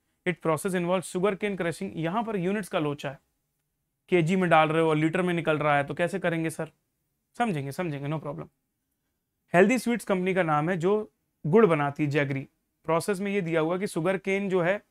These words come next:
वो क्रश हो जाता है जूस एक्सट्रैक्शन के लिए, फिर फिल्टर होता है, फिर बॉइलिंग होता है जूस का, कुछ केमिकल उसमें डालते हैं, फिर उसको ठंडा करते हैं, फिर काटते हैं, तो वो बड़े-बड़े पीसेस बन जाते हैं गुड़ के। पूरी प्रोसेस समझा दी तुमको। Main process of juice extraction, उसको हमने प्रोसेस वन माना है,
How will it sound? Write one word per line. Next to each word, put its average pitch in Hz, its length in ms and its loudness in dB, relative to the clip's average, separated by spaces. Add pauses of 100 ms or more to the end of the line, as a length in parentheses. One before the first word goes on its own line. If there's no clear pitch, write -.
(120)
वो 160 100 -4
क्रश 220 280 -2
हो 185 60 0
जाता 151 260 0
है 160 60 -2
जूस 165 200 -4
एक्सट्रैक्शन 160 400 -6
के 175 100 -6
लिए, 196 80 -2
फिर 185 160 -6
फिल्टर 160 280 -2
होता 185 240 -2
है, 202 60 -4
फिर 185 100 -4
बॉइलिंग 156 300 0
होता 185 180 -4
है 185 60 -2
जूस 165 160 -4
का, 220 180 -2 (560)
कुछ 185 120 -2
केमिकल 175 360 0
उसमें 185 200 -6
डालते 180 240 6
हैं, 196 60 -4
फिर 190 80 -4
उसको 180 160 -8
ठंडा 170 280 0
करते 202 240 -4
हैं, 214 80 -4
फिर 185 100 -6
काटते 185 360 4
हैं, 240 120 0
तो 196 80 -2
वो 233 140 4 (480)
बड़े-बड़े 170 380 4
पीसेस 180 260 -4
बन 147 180 -2
जाते 139 220 0
हैं 143 60 -4
गुड़ 143 140 0
के। - 140 -10 (760)
पूरी 208 160 0
प्रोसेस 175 340 -2
समझा 143 260 -2
दी 139 120 -4
तुमको। 147 240 -14 (600)
Main 233 400 0
process 220 320 2
of 208 160 0
juice 202 220 0
extraction, 156 500 -4
उसको 160 200 -4
हमने 180 160 -2
प्रोसेस 160 340 -2
वन 175 160 0
माना 196 280 0
है, 202 100 -12